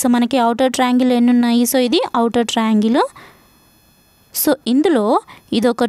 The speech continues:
ట్రయాంగిల్ వన్, నెక్స్ట్ ఇదొక ట్రయాంగిల్ టూ, so, ఇదొక ట్రయాంగిల్ త్రీ. So, టెన్ ప్లస్ త్రీ ఎంత మనకి? థర్టీన్. So, మొత్తంగా ఇందులో పదమూడు ట్రయాంగిల్స్ అనేవి ఉన్నాయి. So, ఇది రైట్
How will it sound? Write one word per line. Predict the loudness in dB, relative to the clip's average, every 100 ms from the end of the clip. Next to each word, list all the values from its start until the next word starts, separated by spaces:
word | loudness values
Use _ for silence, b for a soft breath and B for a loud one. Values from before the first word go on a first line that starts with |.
| -2
ట్రయాంగిల్ | -2 0 0 0 0 -2
వన్, | 0 0 0 -8 B B -4
నెక్స్ట్ | -4 -4 -6
ఇదొక | -2 0 -2 -2
ట్రయాంగిల్ | -2 0 0 -2 -2 0
టూ, | 2 0 -2 B B B -4
so, | -2
ఇదొక | -2 -2 -2 -2
ట్రయాంగిల్ | -2 0 0 0 -2 -4 -6
త్రీ. | -2 0 -2 -4 -4
So, | -2 -2 -2
టెన్ | -2 0
ప్లస్ | 0 0 -6 -4
త్రీ | 0 0 -2 -6 b b b b -4 -2
ఎంత | 0 -2
మనకి? | -2 -2 -4 -6 -4
థర్టీన్. | -2 -2 -2 0 2 2 -2 B B B -8
So, | -6 -2 0
మొత్తంగా | -2 -2 -2 0 0
ఇందులో | 0 2 2 0 -4 B B -2
పదమూడు | 0 2 2 2 0 0
ట్రయాంగిల్స్ | -2 0 0 -2 0
అనేవి | 0 2 2 0 0 2
ఉన్నాయి. | 2 0 0 0 0
So, | 0 -2 0
ఇది | -2 -2 -2 -2
రైట్ | -2